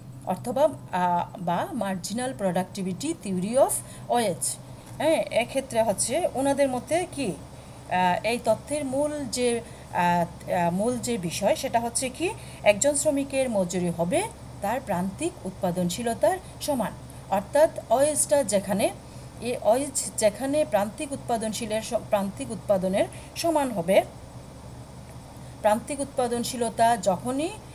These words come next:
আহ, প্রান্তিক উৎপাদনশীলতা যখনই মজুরির সমান হবে, যে জায়গাটায় সমান হবে, সেখা-, সেই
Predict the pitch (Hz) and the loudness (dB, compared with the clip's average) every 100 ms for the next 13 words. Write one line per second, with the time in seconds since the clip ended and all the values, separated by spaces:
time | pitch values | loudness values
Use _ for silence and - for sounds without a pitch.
0 | - - - - 190 185 180 180 175 - | -18 -18 -18 -4 0 2 2 0 -4 -6
1 | - 190 185 220 208 - 202 196 196 202 | -2 0 -2 -6 -4 2 2 2 -2 -2
2 | 190 196 180 190 226 254 240 214 202 220 | 0 0 0 0 0 -2 0 0 -2 -4
3 | 240 247 214 185 170 165 214 320 - - | -6 -4 -2 -2 -2 -2 -2 -4 -8 -10
4 | 190 240 247 226 196 175 170 185 - 180 | -2 2 2 4 2 2 0 -2 -2 -2
5 | 175 170 175 285 - 247 160 190 - 294 | -2 -2 -2 -2 -2 -6 -2 -2 -2 -4